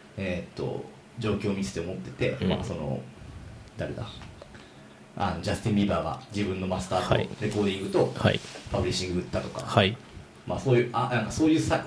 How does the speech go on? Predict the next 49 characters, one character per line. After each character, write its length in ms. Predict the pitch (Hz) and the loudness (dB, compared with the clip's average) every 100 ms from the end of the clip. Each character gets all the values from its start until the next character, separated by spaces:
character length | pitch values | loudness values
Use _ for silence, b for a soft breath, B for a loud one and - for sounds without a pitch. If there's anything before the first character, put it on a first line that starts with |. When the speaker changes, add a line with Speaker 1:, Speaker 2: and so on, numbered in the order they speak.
| - | 0
Speaker 1:
話 300 | 135 135 101 | 2 2 2
が 60 | |
め 100 | 92 | 0
ち 80 | 92 | -2
ゃ 40 | |
く 60 | 98 | -2
ち 60 | 107 | 0
ゃ 20 | |
最 180 | 101 98 | 0 0
近 300 | 101 98 101 | 0 0 2
ニ 100 | 107 | 2
ュ 20 | |
ー 40 | 101 | 2
ス 80 | |
と 140 | - - | 0 -8
か 60 | |
で 120 | - - - - - | -8 -10 -16 -16 -4
多 40 | 95 | -2
い 120 | 87 | -2
っ 40 | |
す 180 | - - | -4 -8
よ。 60 | - - | -10 -2
あ 80 | - | 6
の、 60 | 98 | 8
Speaker 2:
う 20 | |
ん。 260 | 90 87 95 - - - | 8 6 0 -4 -10 -8
Speaker 1:
全 180 | 101 92 | -4 -4
体 140 | 95 85 | -4 -6
的 80 | |
に。 160 | - - - - - B B B B | -6 -10 -12 -14 -20 B B B B
Speaker 2:
な 100 | 156 | 8
ん 40 | 151 | 10
か 100 | 95 | 10
抜 240 | 104 127 | 12 12
け 140 | 247 277 | 12 10
が 120 | 269 | 10
作 220 | - 247 | 8 10
れ 100 | 240 | 10
る 60 | - | 8
し 180 | - | 6
ね。 160 | 147 - - - - - - | 0 -6 -10 -18 -18 -12 4
ア 120 | 107 | 6
イ 80 | 98 | 6
ピ 240 | - 98 | 8 10
ー 40 | 90 | 10
オ 60 | |
ー 40 | 90 | 8
的 240 | 95 95 | 6 6
な。 100 | 85 | 4